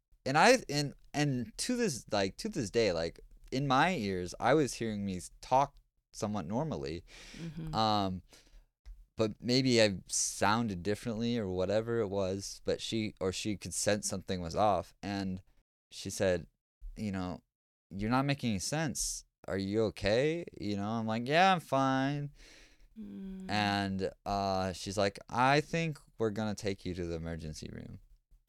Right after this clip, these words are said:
Speaker 2: Wow.
Speaker 1: Or something. 'Cause I, 'cause I don't know,
Speaker 2: You
Speaker 1: you
Speaker 2: must have
Speaker 1: just
Speaker 2: seemed really off then.
Speaker 1: Or some,
Speaker 2: Yeah.
Speaker 1: yeah, or s-, you seemed off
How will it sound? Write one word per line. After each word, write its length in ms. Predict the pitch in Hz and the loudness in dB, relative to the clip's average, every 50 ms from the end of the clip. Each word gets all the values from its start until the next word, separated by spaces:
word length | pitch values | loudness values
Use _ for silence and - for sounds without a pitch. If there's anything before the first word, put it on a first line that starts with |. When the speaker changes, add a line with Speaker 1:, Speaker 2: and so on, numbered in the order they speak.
| - 196 | -18 -16
Speaker 2:
Wow. 320 | 180 80 - - - - - | -14 -14 -14 -14 -14 -12 -10
Speaker 1:
Or 60 | 87 | -8
something. 520 | - - 98 87 80 - 82 80 78 85 - - | -6 -6 -6 -6 -6 -6 -6 -6 -6 -8 -6 -2
'Cause 160 | - 92 92 | 0 2 2
I, 320 | 95 101 117 120 113 - - - - - - - | 4 4 4 4 2 0 -4 -10 -14 -14 -12 -8
'cause 140 | - 104 107 | -4 0 2
I 80 | 110 | 2
don't 200 | 120 127 127 120 | 4 4 2 2
know, 120 | 113 110 110 | 2 2 2
Speaker 2:
You 60 | - | 2
Speaker 1:
you 60 | - | 2
Speaker 2:
must 200 | 202 190 180 - | 2 0 0 -2
have 80 | - - | -2 -2
Speaker 1:
just 120 | - - | -2 -2
Speaker 2:
seemed 340 | - 196 185 175 175 156 147 | 0 0 0 0 -2 -2 -2
really 400 | 160 170 175 170 165 156 151 151 | 0 2 2 2 2 0 0 0
off 320 | 160 151 151 - - - | 0 -2 -2 -4 -6 -8
then. 160 | - 139 139 | -6 -2 0
Speaker 1:
Or 100 | - 107 | 0 0
some, 260 | - - - - 113 110 | 0 0 0 0 0 0
Speaker 2:
Yeah. 120 | 107 80 | 0 0
Speaker 1:
yeah, 220 | 123 131 135 131 107 | 4 6 8 8 8
or 40 | 98 | 6
s-, 120 | 95 98 | 4 0
you 160 | - 95 113 101 | -4 -8 -6 -6
seemed 380 | - - - 143 151 147 120 | -6 -4 -4 -4 -2 -2 0
off 500 | 98 110 123 117 92 85 85 - - - | 0 0 0 0 -2 -4 -8 -12 -20 -20